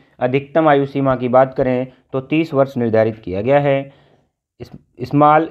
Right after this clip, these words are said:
Industries Development Bank of India ग्रेड ए रिक्रूटमेंट के हिसाब से आपको एज में भी छूट दिया जाएगा। इसके अलावा दोस्तों बात कर लेते हैं State Bank of India असिस्टेंस मैनेजर रिक्रूटमेंट टू थाउजेंड ट्वेंटी थ्री के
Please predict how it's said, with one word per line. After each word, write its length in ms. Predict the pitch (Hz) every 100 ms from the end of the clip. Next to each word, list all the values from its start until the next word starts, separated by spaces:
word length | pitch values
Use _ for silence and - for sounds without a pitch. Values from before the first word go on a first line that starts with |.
| 123
Industries 520 | 139 143 143 147 143
Development 500 | 123 131 147 143 135
Bank 260 | 135 127 120
of 220 | 117 - 127
India 400 | 143 156 143 131 131 _ _ 110
ग्रेड 240 | 131 147
ए 180 | - 165
रिक्रूटमेंट 520 | 156 139 143 143 139 135
के 60 |
हिसाब 260 | 123 135 143
से 140 | 151
आपको 340 | 139 120 - 127
एज 120 | 123
में 140 | 127
भी 100 | 123
छूट 260 | 123 - 110
दिया 220 | 107 104
जाएगा। 440 | 95 90 85 82 80 82 - - - -
इसके 180 | 107 135
अलावा 140 | 139
दोस्तों 280 | 143 143 151
बात 160 | 143 139
कर 120 | 143
लेते 240 | 139 143 143
हैं 320 | 143 143 135
State 220 | 135 139
Bank 280 | 131 143 139
of 180 | 135 131
India 300 | 135 151 123 104 110 - _
असिस्टेंस 640 | 117 147 147 _ 151 160 -
मैनेजर 580 | 123 127 131 139 131 127 - _ 120
रिक्रूटमेंट 560 | 127 151 156 151 143
टू 100 | 135 151
थाउजेंड 340 | 147 123 120
ट्वेंटी 260 | 117 110 113
थ्री 240 | 110 151
के 160 | 143